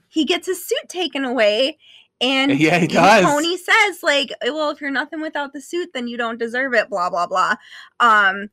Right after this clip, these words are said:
Speaker 2: and
Speaker 1: And Peter has to fight his
Speaker 2: Yeah,
Speaker 1: way
Speaker 2: and
Speaker 1: to
Speaker 2: he has
Speaker 1: prove
Speaker 2: to
Speaker 1: that he
Speaker 2: fight.
Speaker 1: is more than just his
Speaker 2: So
Speaker 1: suit.
Speaker 2: is, like, Spooderman, like, secretly Hercules? <laughs>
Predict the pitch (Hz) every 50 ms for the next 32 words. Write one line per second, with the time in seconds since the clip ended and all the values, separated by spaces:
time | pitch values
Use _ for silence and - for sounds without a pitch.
0 | - - _ _ _ _ - 247 254 240 240 233 220 220 214 214 214 214 185 135
1 | 127 - 151 156 160 165 160 143 151 147 147 143 156 135 - - 147 147 143 147
2 | 294 294 285 262 226 226 247 - 320 330 - - - 170 180 180 165 143 143 262
3 | 262 254 151 135 135 147 160 147 127 123 120 123 123 127 120 117 117 110 110 -
4 | - - - - - - 370 330 349 - 605 - - 571 330 294 262 - - -
5 | 587 - 254 240 - _ _ _ _ _ - - _ - 233 233 277 311 330 339
6 | 349 349 359 359 339 269 233 226 - - - 240 - - - - 453 415 233 196
7 | 185 - - - - - 523 539 698 - -